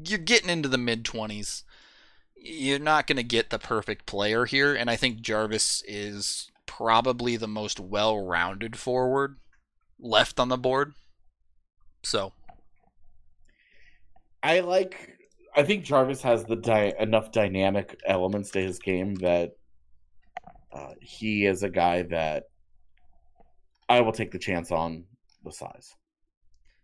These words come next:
Speaker 1: Uh,
Speaker 2: But
Speaker 1: his size doesn't worry me at all, to be honest.
Speaker 2: His size worries me because he's, um, I don't mind short, I mind short and slim.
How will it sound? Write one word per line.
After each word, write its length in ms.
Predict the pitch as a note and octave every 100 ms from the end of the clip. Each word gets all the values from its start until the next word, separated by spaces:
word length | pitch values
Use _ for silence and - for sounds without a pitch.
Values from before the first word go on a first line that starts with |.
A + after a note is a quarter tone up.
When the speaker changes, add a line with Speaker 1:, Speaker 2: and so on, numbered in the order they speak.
| -
Speaker 1:
Uh, 100 | - -
Speaker 2:
But 340 | A2 G#2 F#2+ -
Speaker 1:
his 180 | F3+ E3+
size 320 | G#3+ A#3+ E3
doesn't 320 | C3 A#2+ G#2
worry 220 | G#2+ G#2+
me 160 | G2 F2+
at 80 | E2
all, 240 | D#2+ D2+
to 100 | D#2
be 140 | D2+ D2+
honest. 500 | D#2 E2 - - - - - _ - _
Speaker 2:
His 300 | C3+ D3+ F3
size 260 | F3+ F3+ E3+
worries 400 | D#3 D#3 C#3+ B2+
me 680 | C#3+ C#3 C3+ C3 C3 B2+ G#2+ - _ _ _ _ - - _ -
because 680 | B2 A#2+ C3 B2 A#2 - - -
he's, 1120 | - - A2+ A2 G#2+ G#2 G2+ F2 - - - _ _ _ _ _ _ _
um, 520 | F#2+ F#2 F2+ E2 D2+ - -
I 120 | C3
don't 180 | E3 F3
mind 240 | D3 A#2
short, 460 | - - A#2+ C3 -
I 120 | G2+
mind 340 | F#2+ G2+ G#2 F2+
short 400 | - G2+ G2+ -
and 480 | F2+ F2 F2 D#2 D#2+
slim. 580 | - - E2 D2 C2 D#2+